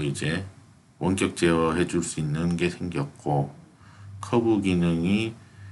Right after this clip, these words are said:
강화가 됐고, 요런 것들이죠. 이제는 엑스레이도, 엑스레이나 에스티엘 데이터, 포인트 클라우드도 프로세싱을 할 수, 이미 할 수 있었지만은 기능이 더 추가가 됐고,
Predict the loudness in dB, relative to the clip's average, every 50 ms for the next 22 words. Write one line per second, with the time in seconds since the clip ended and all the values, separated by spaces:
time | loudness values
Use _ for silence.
0 | -18 -18 -20 -20 -20 -20 -16 -14 -6 -4 -2 -2 0 0 0 0 -2 -2 -4 -6
1 | -8 -8 -12 -16 -16 -18 -14 -6 -4 -2 -2 -2 -4 -8 -12 -20 -20 -20 -20 _
2 | _ _ _ _ _ _ _ -20 -20 -20 -20 _ -20 -20 -20 -20 _ -20 -20 -20
3 | -20 -20 -20 -20 -20 -20 -20 -20 -20 -20 -20 -16 -10 -8 -4 -4 -2 -2 -2 -4
4 | -6 -4 -4 -4 -4 -4 -4 -4 -6 -6 -6 -8 -10 -8 -4 -2 0 0 0 0
5 | -2 -2 -4 -4 -8 -10 -16 _ _ _ -6 -4 -2 0 2 2 4 4 4 4
6 | 4 4 4 2 4 4 4 2 0 -2 -6 -16 -20 -20 -20 -20 -20 -20 -20 -20
7 | -20 -20 -10 -4 -2 -2 -2 0 2 2 4 6 6 6 6 4 2 2 2 2
8 | 0 0 0 -4 0 2 4 6 6 6 4 4 2 2 0 -4 -8 -10 -10 -4
9 | 0 2 2 4 2 0 -2 0 0 2 4 4 4 4 2 0 -2 0 0 -2
10 | -2 -2 -2 -2 -2 -2 -2 -4 -4 -4 -4 -6 -8 -6 -6 -6 -4 -4 -6 -8
11 | -10 -14 -16 -18 -18 -18 -18 -18 -16 -16 -16 -16 -6 -2 0 2 2 2 2 2
12 | 2 2 2 4 4 0 0 0 0 2 4 4 4 4 2 2 2 0 0 2
13 | 0 0 0 -2 -4 -4 -2 -2 0 0 0 -2 -4 -8 -12 -16 -20